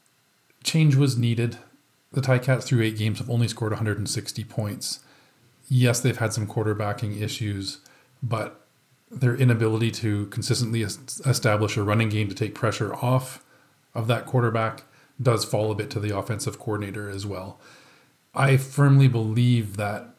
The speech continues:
both head coaches that have made these changes are on some thin ice, being Chris Jones and Orlando Steinauer as well. We'll see what happens.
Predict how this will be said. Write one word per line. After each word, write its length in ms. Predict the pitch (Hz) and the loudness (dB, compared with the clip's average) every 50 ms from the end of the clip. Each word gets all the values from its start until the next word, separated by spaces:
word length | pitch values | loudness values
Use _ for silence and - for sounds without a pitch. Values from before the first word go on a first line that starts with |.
| _ _ - | _ _ -8
both 380 | 123 107 101 127 120 104 - | -4 0 4 4 4 4 2
head 200 | - 120 110 101 | 0 0 0 0
coaches 400 | - - 117 113 110 - 120 104 | 0 0 0 0 2 0 0 0
that 100 | 101 98 | 0 0
have 100 | 107 101 | 0 0
made 220 | 104 104 104 101 98 | 0 0 -2 -2 -2
these 120 | 104 92 | -4 -6
changes 380 | - - 113 107 101 107 98 107 | -4 -2 -2 -2 0 -2 -2 -2
are 160 | 101 104 104 | 0 0 0
on 140 | 98 101 95 | 0 0 0
some 140 | - 107 95 | -2 -4 -2
thin 200 | - 117 101 98 | -2 -2 -2 0
ice, 300 | 104 104 98 - - - _ _ _ _ _ - | -2 -4 -4 -6 -8 -10 _ _ _ _ _ -4
being 440 | 117 107 101 98 98 95 123 - - _ - | -2 -2 0 -2 -4 -4 -8 -10 -16 _ -4
Chris 200 | - 127 - - | -2 -2 -2 -2
Jones 400 | - - 117 101 98 98 98 92 | -2 -2 -2 0 0 -2 -2 -2
and 360 | 101 101 98 95 95 - - _ _ _ _ _ _ _ _ _ - | -4 -6 -6 -8 -10 -12 -14 _ _ _ _ _ _ _ _ _ -2
Orlando 360 | 139 120 110 104 101 101 104 98 | 0 0 2 2 2 2 0 -2
Steinauer 600 | - - 110 104 104 101 98 98 95 98 98 - - - - _ - | 0 0 0 2 2 0 -2 -2 -4 -6 -6 -8 -12 -20 -20 _ -6
as 200 | 120 110 104 101 | -4 -2 -2 -2
well. 360 | 101 98 98 98 101 98 - - _ _ _ _ _ _ _ _ _ - | -2 -2 -2 -2 -4 -6 -10 -18 _ _ _ _ _ _ _ _ _ -4
We'll 220 | - 127 120 127 117 | -2 2 2 2 2
see 340 | - - - 160 160 160 | 2 2 4 6 6 6
what 220 | 156 139 135 131 127 | 6 6 4 4 2
happens. 720 | - 131 123 123 131 131 170 170 175 160 - - - - | 2 2 2 2 2 0 0 0 0 0 -2 -6 -12 -14